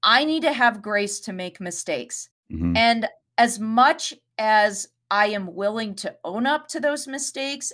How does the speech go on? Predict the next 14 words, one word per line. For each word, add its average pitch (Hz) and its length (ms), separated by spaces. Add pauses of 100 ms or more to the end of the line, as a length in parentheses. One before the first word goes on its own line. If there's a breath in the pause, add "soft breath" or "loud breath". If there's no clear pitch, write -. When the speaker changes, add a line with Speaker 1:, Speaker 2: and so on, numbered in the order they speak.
Speaker 1:
and 190 100
improve 208 460
on 247 160
them, 269 300 (360 loud breath)
I 220 280 (100)
do 247 200
not 285 280
want 220 260
anybody 262 560
around 208 380
me 196 160
to 196 160
expect - 540
perfection. 156 680